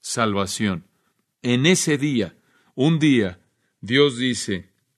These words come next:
"Quitaré el pecado de la tierra en un día". Y ese es el día de su venida. Eso se encuentra, por cierto, en Zacarías tres nueve. "Quitaré el pecado de la tierra en un día".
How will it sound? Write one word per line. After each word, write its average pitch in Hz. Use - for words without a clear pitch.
"Quitaré 131
el 190
pecado 160
de 131
la 120
tierra 131
en 113
un 127
día". 98
Y 135
ese 165
es 151
el 151
día 147
de 151
su 135
venida. 135
Eso 170
se 170
encuentra, 156
por 117
cierto, 156
en 135
Zacarías 120
tres 131
nueve. 131
"Quitaré 131
el 117
pecado 117
de 110
la 107
tierra 110
en 110
un 117
día". 101